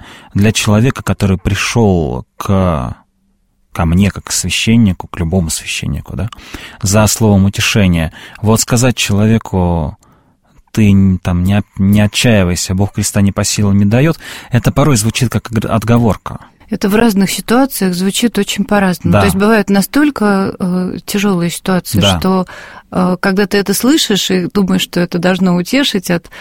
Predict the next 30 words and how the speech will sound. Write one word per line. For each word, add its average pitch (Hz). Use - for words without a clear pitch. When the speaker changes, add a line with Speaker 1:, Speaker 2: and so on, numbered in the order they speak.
Speaker 2:
там, 170
от 170
священника 202
или, 180
там, 175
вспомни 180
блаженного 180
Иова, 196
то 185
это -
как-то -
вообще 196
не 165
работает, 165
действительно. -
Speaker 1:
Причём, 113
да, 107
приводятся 104
такие 107
примеры, 120
уникальные 113
даже 101
в 95
библейской 98
истории, 82
да. 95
Иов 131
многострадальный 110
такой 110
один 95